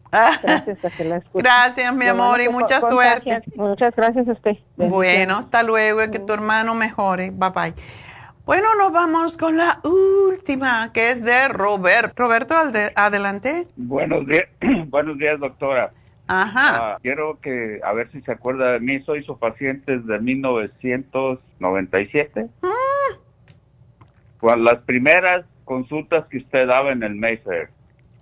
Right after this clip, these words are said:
Speaker 1: Wow.
Speaker 3: Ya.
Speaker 1: Qué bárbaro, tú
Speaker 3: Era
Speaker 1: eres de los buenos.
Speaker 3: <laughs> Era por leucemia. Pero mire,
Speaker 1: ¿Tenías
Speaker 3: aquí
Speaker 1: leucemia?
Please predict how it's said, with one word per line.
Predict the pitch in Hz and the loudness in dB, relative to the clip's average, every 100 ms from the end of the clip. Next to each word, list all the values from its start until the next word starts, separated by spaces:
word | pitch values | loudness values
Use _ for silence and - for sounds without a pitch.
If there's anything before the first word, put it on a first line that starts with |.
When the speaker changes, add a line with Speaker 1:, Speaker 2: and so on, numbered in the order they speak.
| - | -10
Speaker 1:
Wow. | 156 160 165 175 202 202 180 160 151 147 - _ _ _ _ _ _ _ - | -6 0 2 4 6 6 4 2 -2 -4 -10 _ _ _ _ _ _ _ -6
Speaker 3:
Ya. | 92 87 | -4 -4
Speaker 1:
Qué | - 185 | -4 0
bárbaro, | 170 151 170 214 190 190 | 2 4 4 2 0 0
tú | 190 | 0
Speaker 3:
Era | 220 | 2
Speaker 1:
eres | 269 | 2
de | |
los | 254 214 | 2 2
buenos. | 180 240 214 147 - - _ _ _ _ _ _ _ _ - | 2 2 2 -4 -8 -20 _ _ _ _ _ _ _ _ -6
Speaker 3:
<laughs> | 151 _ _ | -6 _ _
Era | 117 147 131 | 2 2 2
por | 139 | -2
leucemia. | 120 110 98 135 139 120 98 90 _ _ _ _ _ _ _ | -2 -4 -2 -2 0 -2 -4 -6 _ _ _ _ _ _ _
Pero | - 180 | -6 0
mire, | 233 | 0
Speaker 1:
¿Tenías | 226 240 269 294 330 | 2 2 2 2 0
Speaker 3:
aquí | 269 | 0
Speaker 1:
leucemia? | 254 247 - 254 262 247 190 196 | 0 0 -4 -2 -2 -2 -2 -4